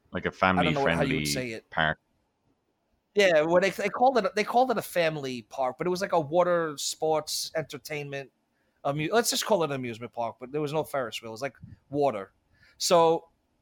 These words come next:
Speaker 2: she takes it upon herself, and then in between, you're seeing these love letters that he's, she's writing to him,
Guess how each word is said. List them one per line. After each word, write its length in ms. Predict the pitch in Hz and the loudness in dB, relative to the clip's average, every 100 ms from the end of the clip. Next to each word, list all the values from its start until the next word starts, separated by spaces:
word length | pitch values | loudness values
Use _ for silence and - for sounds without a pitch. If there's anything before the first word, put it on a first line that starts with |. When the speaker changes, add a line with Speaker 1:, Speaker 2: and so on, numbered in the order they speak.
| _ _ _ _ - | _ _ _ _ -8
Speaker 2:
she 640 | - - 302 254 247 254 _ _ _ _ _ _ | -2 0 2 0 -4 -8 _ _ _ _ _ _
takes 240 | - 240 226 | 0 0 0
it 60 | |
upon 260 | 220 233 220 | 0 2 2
herself, 360 | 208 240 269 - | 2 0 0 2
and 160 | 233 | 2
then 220 | 247 247 226 | 2 0 0
in 120 | 226 | -2
between, 320 | 233 208 285 240 | -2 -4 -4 -2
you're 60 | |
seeing 240 | 190 240 214 | -2 -2 0
these 240 | 190 131 | 0 0
love 220 | 156 175 | 4 4
letters 340 | 180 190 202 180 | 4 2 0 -2
that 120 | 160 | -2
he's, 200 | 175 196 | -4 -6
she's 340 | - 247 269 | -4 -4 -2
writing 260 | 254 254 254 | 0 0 0
to 120 | 262 | -4
him, 440 | 254 277 254 135 | -4 -4 -6 -10